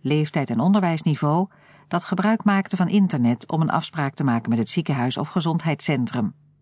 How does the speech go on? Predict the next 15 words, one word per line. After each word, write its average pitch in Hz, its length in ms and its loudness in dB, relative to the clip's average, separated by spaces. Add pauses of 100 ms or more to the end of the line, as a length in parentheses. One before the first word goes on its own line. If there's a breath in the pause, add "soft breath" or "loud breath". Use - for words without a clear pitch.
(460)
Bron, 123 480 0 (140)
C 113 260 -2
B 113 320 0
S, - 240 -6
tweeduizend 202 480 0
achttien 143 460 -2
en 113 200 2
tweeduizend 151 500 0
negentien. 123 640 0 (3500)
Online 226 460 4
zoeken 147 420 0
naar 190 140 2
informatie 165 640 0
over 123 180 -2
gezondheid. 160 680 0